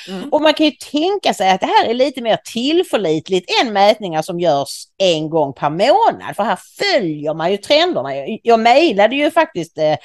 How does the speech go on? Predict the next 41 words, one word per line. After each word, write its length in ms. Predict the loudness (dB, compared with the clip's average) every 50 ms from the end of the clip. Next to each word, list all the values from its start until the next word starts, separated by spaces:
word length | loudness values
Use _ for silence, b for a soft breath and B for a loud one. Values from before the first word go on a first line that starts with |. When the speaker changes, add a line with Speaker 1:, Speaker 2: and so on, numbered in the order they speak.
| B B B
Speaker 2:
Novus 500 | -6 0 2 2 2 0 -2 -6 -10 -8
chef 320 | -2 0 0 0 0 -2 -4
Torbjörn 400 | -4 -4 -4 -2 -2 -4 -4 -2
Sjöström 720 | 0 2 4 4 4 4 2 -2 0 0 0 0 -2 -6 b b b b b b b
och 120 | -8 -2
se 60 | 0 0
om 60 | 2
man 80 | 2
kunde 180 | 0 -2 -4 -4
få 200 | -2 0 0 0
någon 140 | 2 2 2
analys 440 | 4 4 4 4 4 2 2 0 0
av 80 | 0
honom 440 | 0 2 2 2 0 -2 -4 -4 -4
och 180 | -4 -4 -4 -4
få 100 | -2 0
reda 220 | 2 2 2 0
på 220 | -2 -4 -6 -8 -12 -18 -18 -12 -2 2
hur 200 | 2 2 4 4
går 180 | 2 2 2
strömmarna. 580 | 2 0 0 2 2 2 2 0 -4 -8 -10 -8
Men 180 | -4 -4 -2 0
han 220 | 0 0 0 0
har 100 | 0 0
inte 120 | -2 -2 -6
behagat 460 | -4 -2 -2 -2 -2 -4 -6 -10 -10
svara. 680 | -10 -10 -2 2 4 6 6 6 4 4 2 0 0 0 -4 -8
Jag 180 | -10 -10 -6
kanske 160 | -4 -2 0 0
Speaker 1:
Nej, 60 | 0
det 60 | 0
var 60 | 0 -2
Speaker 2:
är 40 | -4 -6 -6
Speaker 1:
synd. 140 | -6 -8 -10 -14 _ _ _ _ _
Speaker 2:
för 60 | 2 2
Speaker 1:
Ja. 60 | 2
Speaker 2:
läskig 680 | 4 2 2 2 0 -2 -6 -6 -6 -8 -8 -8 -10 -12
typ 380 | -8 -6 -4 -4 -2 -4 -6 -6 -4
att 220 | -2 -2 -2 -2 -6
svara. 500 | -6 0 2 4 4 6 4 4 2 2 0 B B B B B B B B B -18 B -8 B 0
Eh, 300 | 2 4 6 6 6